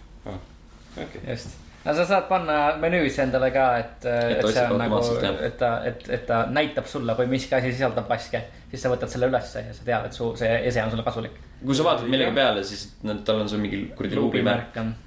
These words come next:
Speaker 2: kõrval,
Speaker 1: Jah,
Speaker 2: just.
Speaker 1: sa-, jah, õigus, ja seda küll. Pluss ma vaatasin, et seal on need kaubavahetuskohad, kus ma saan tellida Sanctuary'sse asju.
Speaker 2: Ja kohati sa saad, äh, nendelt, äh, kaupmeestelt osta ja saadetisi, näiteks saadetis
Speaker 1: Äh,
Speaker 2: kruvisid
Speaker 1: jah.
Speaker 2: või saadetis mingi õli või midagi taolist.
Speaker 1: See on peale, et ma ei pea ise nagu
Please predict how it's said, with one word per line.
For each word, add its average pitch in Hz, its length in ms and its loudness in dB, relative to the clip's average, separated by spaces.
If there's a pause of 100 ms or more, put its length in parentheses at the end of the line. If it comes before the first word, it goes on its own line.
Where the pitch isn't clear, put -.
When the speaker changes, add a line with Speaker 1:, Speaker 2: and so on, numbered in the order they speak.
(100)
Speaker 2:
kõrval, 117 240 0
Speaker 1:
Jah, 117 80 -4
Speaker 2:
just. 110 240 -8
Speaker 1:
sa-, - 140 2
jah, 151 260 2 (240)
õigus, 127 320 -2
ja 113 80 -10
seda 113 160 -4
küll. 101 160 -6 (280)
Pluss 196 160 -2
ma 185 120 4
vaatasin, 156 240 0
et 135 160 -2
seal 147 160 4
on 139 80 6
need 123 240 4
kaubavahetuskohad, 131 880 0
kus 107 80 -10
ma 104 140 -8
saan 110 180 -4
tellida 98 400 0 (880)
Sanctuary'sse 104 680 -2
asju. - 280 -4 (1080)
Speaker 2:
Ja 139 160 2
kohati 160 380 2
sa 131 100 -2
saad, 131 320 0
äh, 135 160 6
nendelt, 131 440 0
äh, 127 340 4 (140)
kaupmeestelt 135 540 2
osta 139 320 2
ja 117 120 2
saadetisi, 123 640 0
näiteks 107 260 -8
saadetis 127 360 2
Speaker 1:
Äh, 107 40 0
Speaker 2:
kruvisid 127 380 0
Speaker 1:
jah. - 80 -12
Speaker 2:
või 107 80 -6
saadetis 117 340 0
mingi 110 180 0
õli 120 280 2
või 107 100 -4
midagi 107 240 0
taolist. 110 320 0
Speaker 1:
See 113 240 -2
on 147 60 2
peale, 139 160 2
et 127 100 0
ma 131 80 4
ei 120 60 0
pea 143 100 6
ise 139 240 2
nagu 107 220 4